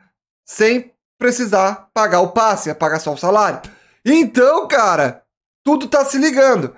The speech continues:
E aí agora vem essa notícia da Globo Esporte, que, ah, beleza, o Galo tem interesse, o Palmeiras tem interesse,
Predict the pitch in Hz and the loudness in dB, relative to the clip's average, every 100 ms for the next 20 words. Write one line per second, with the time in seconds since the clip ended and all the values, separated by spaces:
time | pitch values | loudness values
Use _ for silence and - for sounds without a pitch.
0 | _ _ 196 196 190 185 190 190 190 185 | _ _ 2 4 4 4 2 4 2 0
1 | 196 190 - 175 180 208 233 247 - 240 | -2 -2 -2 0 0 -2 0 0 0 -2
2 | 190 185 208 170 160 170 175 196 175 220 | 0 2 2 0 -2 0 0 -2 -2 2
3 | 214 208 190 180 170 165 190 175 185 180 | 2 0 -2 -2 -2 0 0 0 -4 0
4 | 214 214 214 | 2 2 0